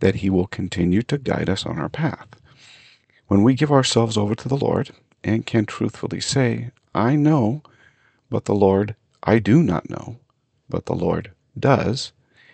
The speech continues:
and that is okay. At this point, we are actually humble enough to learn knowledge and to understand the why. We then can be led to knowledge when and where the Lord decides to give it.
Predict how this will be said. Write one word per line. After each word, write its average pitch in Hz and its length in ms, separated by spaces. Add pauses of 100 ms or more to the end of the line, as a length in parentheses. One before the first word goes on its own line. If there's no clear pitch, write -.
(140)
and 82 180
that 92 120
is 87 140
okay. - 580 (1000)
At - 160
this 135 180
point, 113 340
we 107 140
are 98 100
actually - 340
humble 117 360
enough 92 440
to 95 100
learn 92 360
knowledge 139 440
and 85 120
to - 180
understand 98 580
the - 60
why. - 260 (1120)
We 104 160
then 123 240
can 143 260
be 139 120
led 104 320 (140)
to - 140
knowledge 78 640
when 90 240
and 117 160
where 87 180
the 95 120
Lord 90 340
decides - 520
to - 100
give - 200
it. - 240